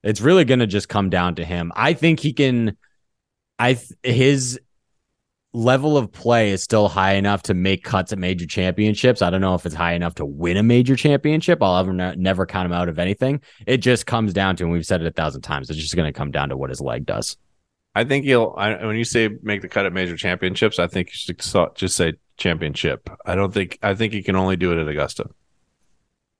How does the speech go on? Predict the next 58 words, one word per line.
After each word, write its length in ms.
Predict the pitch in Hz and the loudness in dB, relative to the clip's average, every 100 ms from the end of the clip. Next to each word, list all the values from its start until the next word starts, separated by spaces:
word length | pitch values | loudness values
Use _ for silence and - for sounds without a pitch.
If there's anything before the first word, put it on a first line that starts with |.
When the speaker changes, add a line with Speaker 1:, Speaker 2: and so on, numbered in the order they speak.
| - | 2
Speaker 1:
Only 220 | 117 107 | 4 4
make 180 | 101 92 | 2 -2
the 80 | |
cut 220 | 92 98 95 | -2 0 0
at 100 | 98 | 0
Augusta? 500 | 98 104 107 113 113 _ | 2 0 0 -4 -4 _
Speaker 2:
Yeah. 240 | 101 78 71 _ - | -4 -2 -4 _ -6
I 60 | |
don't 120 | 104 107 | -4 -2
think 120 | 95 | -4
he 80 | 90 | -4
can 100 | 90 | -6
make, 100 | 85 | -2
I 120 | 101 | -2
don't, 340 | 107 - 78 | -2 -8 -10
we 80 | 101 | -8
saw 240 | 104 110 101 | 0 2 4
last 320 | 95 90 - | 2 -2 -4
year, 200 | 90 82 | -4 -4
like, 80 | 80 | -8
he 80 | |
can't 280 | - - 82 | -6 -4 -4
play 220 | - 78 | -4 -6
at 60 | 69 - - - | -8 -12 -18 -16
other 160 | 78 | -6
Speaker 1:
Yeah, 180 | 131 110 | 0 2
I 140 | 107 | 2
Speaker 2:
places. 60 | 107 | 2
Speaker 1:
think, 220 | 123 120 | 0 2
I, 320 | 117 113 - | 0 0 0
it, 100 | 117 | -2
I 280 | 113 110 110 | 0 2 0
think 220 | 104 113 | 0 0
it 60 | 110 | 2
also 260 | 101 92 98 | 2 2 -2
depends 320 | 82 92 82 | -2 -4 -4
on 280 | 80 69 67 _ _ | -6 -10 -16 _ _
the, 160 | 98 - | -8 -4
on 200 | 85 90 | 0 2
the 80 | 80 | 2
golf 260 | 76 69 | 2 0
courses, 360 | - 58 - 87 | -6 -12 -12 -6
which 200 | 95 85 | -6 -4
sucks 340 | - 104 - | 0 -2 -2
'cause 140 | - 87 | -8 -4
majors 440 | 95 92 90 87 | -2 0 -2 -2
usually, 380 | 87 92 90 87 | -2 0 4 4
like, 320 | 85 82 - _ _ _ _ | 4 0 -4 _ _ _ _
long 500 | 87 92 95 95 98 | -4 2 4 4 2
golf 280 | 92 92 90 | 4 4 4
courses. 340 | - 101 95 | 2 2 4
I 140 | 92 87 | 0 0
think 180 | 90 82 | -2 -2
that 140 | 80 | -4
hurts 260 | 85 82 85 | -2 -4 -4
him 60 | |
a 60 | 80 | -4
lot. 340 | 76 78 87 | -2 0 -2